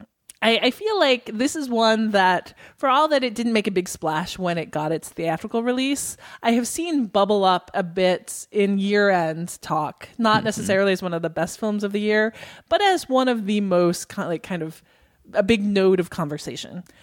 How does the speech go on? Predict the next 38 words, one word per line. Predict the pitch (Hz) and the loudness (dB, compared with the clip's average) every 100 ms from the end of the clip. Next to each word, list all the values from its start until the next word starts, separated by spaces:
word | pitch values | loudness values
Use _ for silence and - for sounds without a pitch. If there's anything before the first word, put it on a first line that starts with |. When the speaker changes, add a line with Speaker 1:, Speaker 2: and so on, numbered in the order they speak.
| - - | -20 -20
Speaker 1:
So | - 370 381 - | -8 -4 -2 0
I | 214 | -2
think | 285 294 | -2 -6
it's | 302 | -8
worth | 208 214 233 | -6 -8 -4
taking | 220 233 | -4 -2
a | |
look. | 208 202 - - | -2 -2 -4 -10
It | 170 165 | -8 -6
probably, | - 180 196 | -2 -2 -2
it | 180 | -2
sounds | 190 190 | -2 0
like | 190 175 | -2 0
there | 165 | -2
is | 170 | -4
plenty | - 165 190 | -6 -6 -4
to | 202 | -2
talk | 240 311 | 0 0
about | 208 185 214 208 | 2 2 0 -2
Speaker 2:
Yep. | 123 | -2
Speaker 1:
in | 180 | 0
it. | 196 - _ | -2 -4 _
Uh, | 202 170 170 | -2 0 0
that | 180 | -2
is | 196 | -4
White | 202 180 185 | -2 -2 -2
Girl. | - 190 196 - | 0 2 2 0
It | 180 175 | -4 -2
is | 180 175 | -2 -2
on | 170 170 180 | 0 0 0
Netflix. | 160 - - - - - | -4 -10 -16 -12 -14 -6
Speaker 2:
Okay, | 127 120 - 170 | -4 -4 0 2
our | 127 131 | 2 0
final | _ - 202 285 269 - | _ 0 0 2 0 0
option | 190 196 - 131 135 - | 0 0 0 -2 -2 -4
is | - 139 135 135 139 | -2 0 0 0 -2
available | 135 143 165 156 156 | -2 0 2 2 2
on | 143 143 | 2 2